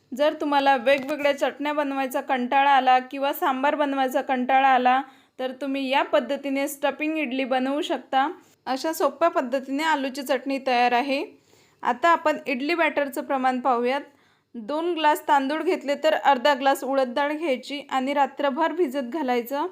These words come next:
त्यानंतर तांदूळ आणि डाळ संध्याकाळी मिक्सरातून काढायची आणि सकाळी इडल्या बनवायच्या. उन्हाळ्यामध्ये इडलीचे बॅटर लवकर फर्मेंट होतं. तर चला, इडल्या बनवायला सुरुवात करूया. इडली पात्रामध्ये लिंबू टाकल्याने इडली पात्र काळं पडत नाही,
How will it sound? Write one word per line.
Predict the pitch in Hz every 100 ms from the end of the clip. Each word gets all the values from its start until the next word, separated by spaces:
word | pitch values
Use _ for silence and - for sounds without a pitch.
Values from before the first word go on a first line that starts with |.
| -
त्यानंतर | 302 311 302 262 285 285
तांदूळ | 294 254 277 330
आणि | 302 294
डाळ | 254 269
संध्याकाळी | 359 339 285 277 285 277
मिक्सरातून | 269 254 302 277 262 277
काढायची | 277 254 254 262 262 302
आणि | - 277 349
सकाळी | 381 285 269 277 320
इडल्या | 285 330
बनवायच्या. | 294 247 226 208 220
उन्हाळ्यामध्ये | 208 262 262 269 330 339 320 302
इडलीचे | 254 254 262 330
बॅटर | 302 269 277
लवकर | 285 269 262 320
फर्मेंट | 330 403 269 262 254
होतं. | 269 254 277 415 - _ _ _ _ _ _ _ _ _ _
तर | 254
चला, | 247 254 277 339 -
इडल्या | 277 269 359
बनवायला | 339 302 285 269 277
सुरुवात | 302 269 302 294
करूया. | 277 247 240 320 494 _ _
इडली | 247 269 254
पात्रामध्ये | 339 311 302 277 262 262 262
लिंबू | 262 262 294
टाकल्याने | 339 285 285 262 269
इडली | - 269 254 330
पात्र | 339 320 277
काळं | 285 269
पडत | 294 285 247 -
नाही, | 240 247